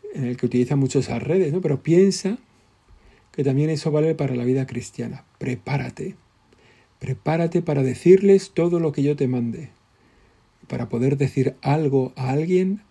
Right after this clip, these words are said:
hay que hablar el idioma de alguien, de ese alguien. Hay que hablar su lengua. Hay que conocer su cultura. Hay que estar preparado para los giros de su tiempo, para los acontecimientos de su historia.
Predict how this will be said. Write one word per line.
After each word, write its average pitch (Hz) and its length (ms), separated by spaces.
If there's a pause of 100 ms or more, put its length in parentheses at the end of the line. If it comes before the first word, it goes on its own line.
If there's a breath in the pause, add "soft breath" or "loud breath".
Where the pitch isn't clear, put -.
hay 135 160
que 123 160
hablar 156 460
el 131 120
idioma 151 520
de 123 180
alguien, 120 420 (320)
de 127 220
ese 127 240
alguien. 127 460 (1400 soft breath)
Hay 131 120
que 135 80
hablar 139 180
su 143 140
lengua. 117 480 (1120)
Hay 139 140
que 127 60
conocer 127 380
su 143 140
cultura. 120 540 (1300)
Hay 131 160
que - 80
estar 139 260
preparado 139 560
para 139 180
los 120 220
giros 160 400
de 170 80
su 139 160
tiempo, 135 480
para 123 180
los 123 140
acontecimientos 131 720
de 170 80
su 135 80
historia. 135 640